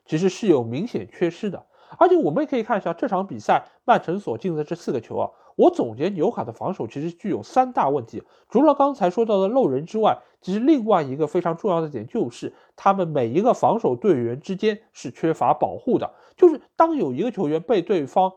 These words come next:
依靠个人能力过掉之后，没有其他的球员能够及时的上去补防。这个其实从凯塞洛取得的第二个进球就可以很明显的看出，就是他从中路不断的突破之后，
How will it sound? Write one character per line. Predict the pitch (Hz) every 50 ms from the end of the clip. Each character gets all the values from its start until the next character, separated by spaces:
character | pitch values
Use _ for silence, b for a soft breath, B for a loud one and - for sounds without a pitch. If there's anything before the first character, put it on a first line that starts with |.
| _
依 | - 214
靠 | 214 - 202 190
个 | 214 196
人 | 185 180
能 | 147 123 135 160
力 | 185 170
过 | 170 233 196
掉 | 196 180
之 | - - 240
后， | 247 - - - B B B B B B B -
没 | 143 151 196 302
有 | 320 285 165 127
其 | - - - 156
他 | 185 214 226
的 | 202 175
球 | - - 143 139 139
员 | 143 160 156 131
能 | 120 120 143 220
够 | 262 320 254 139 -
及 | - - 139 165 202
时 | - - - - 123 139
的 | 170 156 147
上 | - 220 175 -
去 | - 156
补 | - - 117 104
防。 | - 123 120 165 196 B B B B B B
这 | _ - 302
个 | 277
其 | - - 220
实 | 233 254
从 | 233 - 180 175 185 202 -
凯 | - 175 135
塞 | 127 233 233
洛 | 226 240 214 190
取 | - 143 123
得 | 127 127 151
的 | 165 180 175
第 | 175 - 262
二 | 269 254
个 | 185 170
进 | - 175 135
球 | - 123 123 143 b b b b b
就 | _ - 185 156 139
可 | - - 139
以 | 160 185
很 | 180 - 123 113
明 | 117 165
显 | 220 - 165
的 | 127
看 | - 139 120
出， | - 143 131 b b b b
就 | - 359 330
是 | 233 208 185
他 | - - 247 254
从 | 254 180 151 175
中 | - - 240 233 233
路 | 233 190
不 | 139 131 131
断 | 151 208 202 175
的 | 160
突 | 160 - -
破 | 233 - 240 185
之 | - 240 247
后， | - - - B